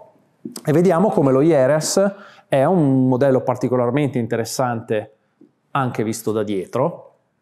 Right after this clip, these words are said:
e vediamo quel particolare di memoria di cui vi parlavo, che è questo salsicciotto. Guarda, solleviamo questo cuscino,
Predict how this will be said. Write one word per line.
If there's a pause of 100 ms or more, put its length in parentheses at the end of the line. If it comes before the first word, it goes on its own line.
(960)
e (280)
vediamo
quel
particolare
di
memoria
di
cui
vi
parlavo, (200)
che
è
questo
salsicciotto.
Guarda,
solleviamo
questo
cuscino,